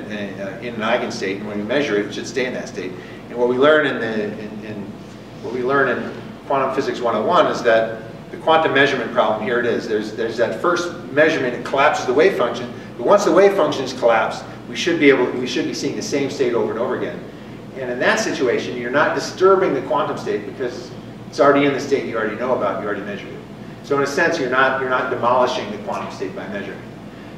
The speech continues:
But if you're in a superposition of those states, the first instance does demolish the quantum state. And so it, it's just a, um, it's a, it's,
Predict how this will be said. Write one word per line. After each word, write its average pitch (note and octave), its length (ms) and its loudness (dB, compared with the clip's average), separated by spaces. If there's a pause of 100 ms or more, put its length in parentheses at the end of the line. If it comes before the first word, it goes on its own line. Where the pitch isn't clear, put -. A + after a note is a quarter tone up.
(140)
But F3+ 420 2 (320)
if F3 180 -4
you're G3 140 4
in G3+ 60 6
a F#3+ 60 2
superposition G3+ 720 0
of C#3 40 4
those A#2+ 240 2
states, A2 320 -2
the C#3 160 0
first - 720 -4
instance G3+ 460 -4
does G#3 360 4
demolish - 540 -2
the - 80 -10
quantum G#2 340 -8
state. - 300 -12 (560)
And B2 100 -10
so D3 340 6 (360)
it, D3 240 -6
it's E3 200 -6
just G#3+ 220 2
a, C#3 400 4
um, - 460 -2 (720)
it's D3 160 -8
a, D3 260 -2
it's, D3 160 -4